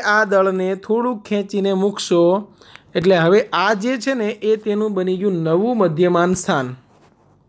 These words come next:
બરાબર? એટલે કે નવું સંતુલન બિંદુ. પહેલાં આ સંતુલન બિંદુ હતું,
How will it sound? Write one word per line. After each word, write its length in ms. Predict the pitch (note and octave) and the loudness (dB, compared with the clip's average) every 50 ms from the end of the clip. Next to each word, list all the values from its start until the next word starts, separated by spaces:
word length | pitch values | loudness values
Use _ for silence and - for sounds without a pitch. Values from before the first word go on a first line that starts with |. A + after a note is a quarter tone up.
| _ _ _ _ _ _ _ _ _ _ - - - - - - - - - - - - - - _ - - - - - - - - - _ - - - _ _ _ _ _ _ _ _ _ _ _ _ _ _ _ _ _ _ _ - - | _ _ _ _ _ _ _ _ _ _ -20 -20 -20 -20 -20 -20 -20 -20 -20 -20 -20 -20 -20 -20 _ -20 -20 -20 -20 -20 -20 -20 -20 -20 _ -20 -20 -20 _ _ _ _ _ _ _ _ _ _ _ _ _ _ _ _ _ _ _ -4 0
બરાબર? 320 | D#3+ E3+ F#3+ G3+ A3+ B3+ - - | 2 4 4 6 4 4 2 0
એટલે 280 | F3 E3+ F3+ F#3 F3+ | -4 0 2 2 2
કે 200 | F3 F3+ F3+ F3 | 2 2 2 2
નવું 760 | E3+ E3 D#3+ D#3 D#3 D#3+ F3 F#3 G3+ G3+ F#3+ G3 A3+ C4 A#3+ - - _ _ _ _ - _ _ _ _ _ - _ _ - _ _ _ _ _ _ _ _ _ - - _ _ _ _ _ _ _ _ _ _ - - - - - - - - - | 2 2 0 0 2 2 4 4 4 4 4 2 2 -2 -6 -10 -20 _ _ _ _ -20 _ _ _ _ _ -20 _ _ -20 _ _ _ _ _ _ _ _ _ -20 -20 _ _ _ _ _ _ _ _ _ _ -20 -20 -20 -20 -20 -20 -20 -20 -12
સંતુલન 800 | - - F#3+ F3+ F#3 F3+ F3+ - F3 E3+ E3+ E3 E3+ F3+ G3+ A3 - - _ _ - | -4 0 4 4 4 4 4 2 2 4 4 4 4 2 0 -4 -6 -10 _ _ -8
બિંદુ. 400 | E3+ D#3 E3+ E3 D#3+ D3+ D3+ C#3+ D3+ | -2 0 0 2 0 -2 -4 -6 -8
પહેલાં 340 | D#3+ - E3+ F3+ F#3 G3 - - | -6 -2 0 2 2 2 2 0
આ 180 | - F#3 F#3+ G#3 | 0 0 0 0
સંતુલન 560 | G3+ G#3 G3 F#3 F3 F#3 F3+ E3+ E3+ D#3+ D3+ | -2 -4 -6 -6 -4 -4 -4 -4 -4 -4 -4
બિંદુ 340 | D3 C#3+ C#3+ C#3 C#3 C3+ C#3+ D3 | -6 -6 -8 -8 -8 -10 -10 -10
હતું, 200 | C#3+ D3 D3+ | -12 -16 -18